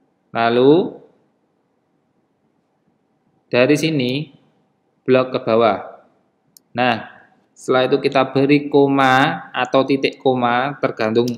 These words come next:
versi Excel kalian. Kalau Mister koma, lalu tanda petik. Lalu kita cari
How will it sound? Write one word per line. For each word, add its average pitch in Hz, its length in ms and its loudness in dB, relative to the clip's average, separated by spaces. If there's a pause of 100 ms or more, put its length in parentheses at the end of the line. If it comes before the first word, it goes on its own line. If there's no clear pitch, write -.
(440)
versi 131 720 -2 (160)
Excel 127 320 -2
kalian. 120 560 0 (240)
Kalau 117 240 -2
Mister 135 400 -2
koma, 117 640 0 (320)
lalu 139 480 2
tanda 139 320 4
petik. - 640 0 (1120)
Lalu 127 240 0
kita 139 560 2
cari 135 800 2